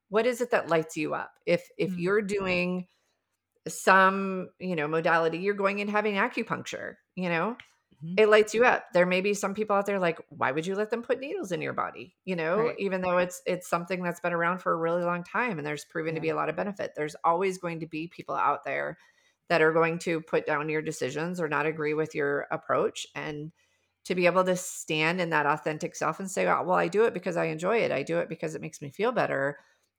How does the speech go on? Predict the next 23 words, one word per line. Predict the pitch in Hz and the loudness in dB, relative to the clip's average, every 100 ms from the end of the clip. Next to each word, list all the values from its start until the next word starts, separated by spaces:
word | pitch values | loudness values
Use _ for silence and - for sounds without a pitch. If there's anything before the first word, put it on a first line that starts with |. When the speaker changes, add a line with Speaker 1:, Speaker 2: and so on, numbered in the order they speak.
| - | -4
Speaker 1:
I | |
do | 170 180 | 2 4
it | 175 | 4
because | 180 175 160 156 156 - | 2 0 2 2 0 -4
it's | 175 - | -6 -4
taking | - 175 180 170 | -4 -4 -4 -6
some | 175 | -2
downtime | 170 165 180 165 151 | 0 0 0 -6 -6
for | 156 | -4
myself," | 151 147 - 202 143 170 | -4 -4 2 2 2 -2
you | |
know, | 160 156 | -4 0
whatever | 165 165 156 | 0 0 0
it | 139 | 0
is, | 165 202 160 156 | 2 2 0 -4
to | 156 | -6
be | 160 | -4
able | 156 151 | -2 -2
to | 147 | -4
stand | - 143 170 | -4 -6 -4
in | 190 | -2
that | 147 139 143 - | -2 -2 -4 -6
and | 151 151 | -10 -12